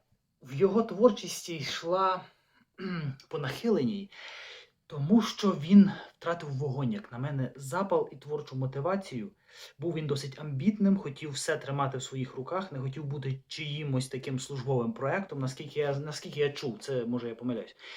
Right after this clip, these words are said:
І от йому, е, проєктом, тобто, він, е, за, м, за, е, тобто,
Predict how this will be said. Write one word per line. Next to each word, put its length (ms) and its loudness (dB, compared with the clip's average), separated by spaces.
І 100 4
от 160 6
йому, 360 8
е, 260 0
проєктом, 480 0
тобто, 280 -14
він, 340 6
е, 100 -4
за, 500 4
м, 520 -2
за, 540 -2
е, 40 -6
тобто, 300 -4